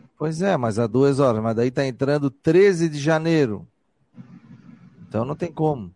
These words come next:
Então não é. Figueirense não disponibilizou ainda. Então não é essa entrevista, não. Não é.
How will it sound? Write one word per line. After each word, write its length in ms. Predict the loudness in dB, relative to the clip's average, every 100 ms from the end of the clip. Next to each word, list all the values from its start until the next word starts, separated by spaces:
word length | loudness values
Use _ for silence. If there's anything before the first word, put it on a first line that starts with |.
| _ _ _
Então 160 | -10 -8
não 180 | -4 -2
é. 200 | -2 -4 _ _ _
Figueirense 400 | _ -4 -4 -4
não 120 | -4 -6
disponibilizou 720 | -2 -2 -2 0 -2 0 0
ainda. 440 | 0 -2 -6 -8 -14 _ _ _ _ _ -20 -20 -18 -14
Então 300 | -4 -2 0
não 120 | 0
é 60 |
essa 200 | 0 -2
entrevista, 540 | -4 -2 -2 -2 -2 -4
não. 220 | -4 -8 -14 _ _ _ _ -20 -20 -20 -20 -20 -20 -18 -6
Não 220 | -4 -4
é. 140 | -6